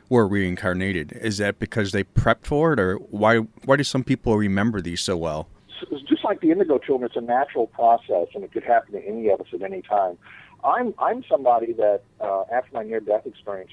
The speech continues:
Speaker 2: really got into this and, uh, went through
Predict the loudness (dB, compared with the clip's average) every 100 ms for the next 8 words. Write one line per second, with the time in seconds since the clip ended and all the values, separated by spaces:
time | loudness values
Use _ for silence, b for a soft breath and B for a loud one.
0 | -8 -6 -6 -6 -2 -2 -2 _ -16 -8
1 | -6 -4 -4 -4 -8 _ -8 -6 -6 -8
2 | -14 _ b b b _ 2 2 2 -2
3 | -4 0 2 2 2